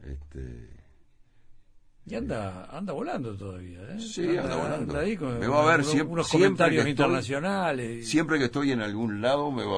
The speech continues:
Speaker 1: a ver. Si, si está acá, ¿no? Si está acá, casi siempre va.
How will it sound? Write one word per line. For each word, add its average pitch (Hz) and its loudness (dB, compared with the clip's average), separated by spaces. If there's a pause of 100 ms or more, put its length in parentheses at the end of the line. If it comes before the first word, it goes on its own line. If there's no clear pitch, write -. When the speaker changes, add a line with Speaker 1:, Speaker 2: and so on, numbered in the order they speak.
(120)
Speaker 1:
a 78 0
ver. 67 -6 (300)
Si, - -8 (140)
si - -6
está 90 -4
acá, 92 0
¿no? 65 -8 (1120)
Si 80 -10
está 76 -8
acá, 73 -8 (480)
casi 71 -12
siempre 69 -8
va. 69 -8